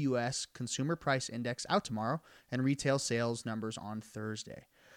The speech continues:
A slowing trend in covid nineteen cases and a report the Pfizer vaccine may be approved for children ages five to eleven by the end of the month are lifting so-called recovery stocks in the pre-market.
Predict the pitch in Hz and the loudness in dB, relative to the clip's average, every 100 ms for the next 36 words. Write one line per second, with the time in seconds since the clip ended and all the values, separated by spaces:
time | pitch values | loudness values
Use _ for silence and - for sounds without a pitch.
0 | - 120 - 147 156 196 - 180 170 147 | -6 0 6 8 10 8 8 6 4 4
1 | 151 147 170 143 143 185 - 117 131 135 | 6 6 4 2 0 -2 0 -2 -2 -4
2 | 135 120 113 - 131 131 117 - 131 135 | -2 -2 -2 0 2 2 0 0 4 6
3 | 151 151 151 - 131 127 123 123 117 139 | 6 4 4 2 0 0 0 0 0 0
4 | 127 117 - 123 120 110 120 110 - 113 | 0 -2 0 0 0 -2 -4 -6 -2 0
5 | 131 175 151 131 131 117 110 120 175 196 | 2 4 6 4 2 0 0 0 2 4
6 | 135 135 - - - - 123 131 - 131 | 4 2 -2 -18 -12 0 2 4 2 0
7 | - 135 147 - 151 151 147 131 127 120 | 4 6 6 6 4 4 4 4 4 2
8 | 113 110 - 113 110 127 135 156 - - | 2 2 2 -4 -4 -2 0 0 -2 -8